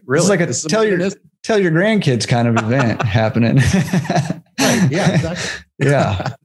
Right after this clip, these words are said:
Speaker 2: So I don't know, maybe
Speaker 1: Yeah.
Speaker 2: Dave will throw in a, an autographed headshot too. I don't know. Maybe.
Speaker 1: Hey.
Speaker 2: Maybe.
Speaker 1: Yeah, absolutely. If you've got a picture of me, free autograph.
Speaker 2: Yeah. <laughs>
Speaker 1: I don't know why you'd have a picture of me, but if you do.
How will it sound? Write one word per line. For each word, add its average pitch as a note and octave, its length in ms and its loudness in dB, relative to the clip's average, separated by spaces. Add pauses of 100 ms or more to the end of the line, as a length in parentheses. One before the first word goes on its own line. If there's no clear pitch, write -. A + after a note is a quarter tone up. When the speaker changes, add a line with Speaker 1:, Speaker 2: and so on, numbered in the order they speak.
(100)
Speaker 2:
So G2+ 440 0 (600)
I G3+ 60 0
don't G#3+ 120 2
know, - 20 0
maybe B3+ 180 0
Speaker 1:
Yeah. G3 60 0
Speaker 2:
Dave G#3+ 200 4
will G#3+ 100 2
throw G3 260 2
in F3 120 2
a, C#3 220 2
an D3 120 2
autographed D3+ 420 2
headshot B2+ 500 2
too. A#2+ 240 2
I A2+ 60 2
don't A#2+ 100 2
know. G#2+ 400 2
Maybe. A#2 360 2
Speaker 1:
Hey. - 280 0 (360)
Speaker 2:
Maybe. A2 220 2
Speaker 1:
Yeah, - 320 0
absolutely. A2+ 680 -2
If G#2 120 -8
you've D#3+ 140 2
got D#3 140 2
a C3+ 40 0
picture B2 320 -2
of G2 120 0
me, F2+ 140 -4
free B2+ 240 0
autograph. G2+ 400 -2 (180)
Speaker 2:
Yeah. C3+ 160 2
<laughs> - 460 -2
Speaker 1:
I D3+ 340 0 (120)
don't A2+ 60 -4
know B2 100 2
why C3 180 2
you'd D#3+ 100 2
have E3 100 2
a D3 60 0
picture D#3+ 360 0
of G#2+ 140 2
me, G#2 140 2
but G#2+ 140 2
if A2 140 0
you C3 80 2
do. - 240 -2